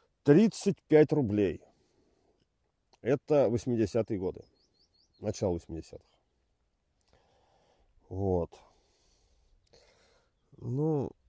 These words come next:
бешеные деньги. У меня, у мамы зарплата восемьдесят четыре рубля. А, хирургической медсестры.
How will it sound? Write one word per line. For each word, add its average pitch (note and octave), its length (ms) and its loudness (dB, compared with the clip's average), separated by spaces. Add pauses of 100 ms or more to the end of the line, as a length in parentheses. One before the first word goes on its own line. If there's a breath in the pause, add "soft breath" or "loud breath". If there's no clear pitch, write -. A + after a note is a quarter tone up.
(120)
бешеные C#3 520 -4
деньги. F#2 440 -2 (3000)
У A#2 80 -8
меня, A2+ 280 -2
у A2 60 0
мамы G#2+ 280 0
зарплата F2+ 880 -4 (200)
восемьдесят F#2+ 800 -10 (1120)
четыре - 380 -10
рубля. E2+ 380 -6 (1080)
А, E2+ 540 -10 (100)
хирургической F2+ 520 -6
медсестры. F2+ 500 -12